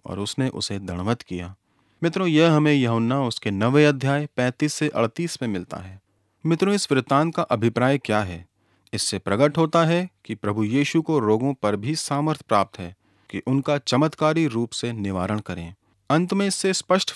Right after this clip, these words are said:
व्यक्त किया गया है कि रोग मुक्ति के बाद यीशु के चमत्कार के निमित्त उसकी उपासना करना आवश्यक है।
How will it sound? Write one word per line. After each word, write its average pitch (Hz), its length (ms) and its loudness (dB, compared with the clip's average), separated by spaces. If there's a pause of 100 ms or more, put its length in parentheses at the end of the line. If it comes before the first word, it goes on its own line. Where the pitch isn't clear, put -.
व्यक्त 127 200 -2
किया 110 260 -2
गया 101 260 0
है 135 340 -6
कि 110 100 -6
रोग 113 260 4
मुक्ति 156 340 4
के 170 140 0
बाद 160 240 0
यीशु 135 380 0
के 165 140 -4
चमत्कार 156 640 2
के 165 140 -2
निमित्त 123 360 0 (260)
उसकी 107 260 -4
उपासना 127 480 0
करना 110 380 -2 (120)
आवश्यक 101 440 -4
है। 92 160 -12